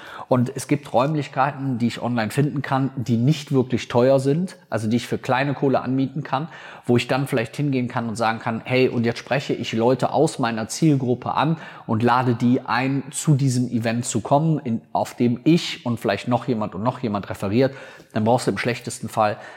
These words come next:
äh, ein paar belegte Brote, ein bisschen Wasser, ein bisschen Kaffee. Aber ich habe meine ersten Events, glaub ich, mit einem Budget von weniger als fünfhundert Euro realisiert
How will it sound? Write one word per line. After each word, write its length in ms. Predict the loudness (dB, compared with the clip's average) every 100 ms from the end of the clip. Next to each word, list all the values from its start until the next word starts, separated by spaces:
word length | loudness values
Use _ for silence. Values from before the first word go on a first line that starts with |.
| -6
äh, 60 | 0
ein 380 | 2 0 -4 0
paar 380 | 2 4 2 -2
belegte 380 | 0 0 0 -4
Brote, 680 | 0 0 2 2 2 2 0
ein 100 | 0
bisschen 280 | 0 0 0
Wasser, 220 | 2 0
ein 60 |
bisschen 220 | 0 -4 -4
Kaffee. 400 | -4 -2 -4 -4 -14 -6
Aber 220 | -2 0
ich 120 | 0
habe 140 | -4 -2
meine 200 | -2 0
ersten 300 | -2 0 -2
Events, 320 | 0 -2 -2 -2
glaub 160 | -2
ich, 120 | -2
mit 100 | -6
einem 100 | -6
Budget 300 | -6 -4 -6
von 260 | -4 -6 -6
weniger 340 | -4 -4 0 -2
als 140 | -2
fünfhundert 420 | -6 -6 -6 -6
Euro 220 | -6 -4 -4
realisiert 640 | -6 -8 -10 -12 -14 -18